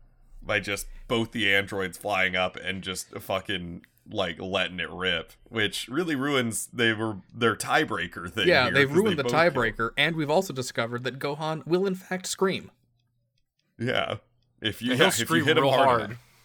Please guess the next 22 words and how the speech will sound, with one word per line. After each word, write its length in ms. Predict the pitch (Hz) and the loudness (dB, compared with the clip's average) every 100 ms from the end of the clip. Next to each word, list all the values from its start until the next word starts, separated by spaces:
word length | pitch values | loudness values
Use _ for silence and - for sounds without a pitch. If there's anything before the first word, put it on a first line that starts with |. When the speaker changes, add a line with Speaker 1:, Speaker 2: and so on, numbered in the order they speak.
| _ - | _ -6
Speaker 3:
Yeah. 200 | 156 - 175 180 | -2 2 2 4
Speaker 1:
<laughs> 0 | |
Yeah. 1700 | 175 85 - 185 - - - - - - _ _ _ _ _ - 392 - - _ _ _ _ - - _ | 4 4 -2 -2 -4 -4 -8 -20 -20 -20 _ _ _ _ _ -14 -12 -12 -16 _ _ _ _ -20 -20 _
But 120 | 120 117 | -2 0
this 140 | 156 | 0
is 60 | - | -2
when 100 | 156 | 0
Speaker 3:
Turns 100 | 139 | 4
Speaker 1:
we 40 | 147 | 6
Speaker 3:
out 100 | 117 | 6
Speaker 1:
get 100 | 113 | 4
Speaker 3:
you 100 | 127 | -2
Speaker 1:
one 100 | 101 | 0
Speaker 3:
can 180 | 107 151 | 4 4
Speaker 1:
of 60 | 135 | 2
Speaker 3:
murder 320 | 113 101 107 | -4 -6 -6
someone 400 | - 110 104 107 | -6 -6 -8 -10
super 380 | - 104 110 - | -10 -12 -10 -10
hard. 420 | 107 104 120 117 - - - - - - | -8 -8 -8 -8 -12 -20 -20 -20 -20 -6
Speaker 1:
Yeah. 220 | 151 - | -4 -2
Speaker 2:
<laughs> 240 | 160 147 180 | -2 -2 -2
Not 200 | 151 | -2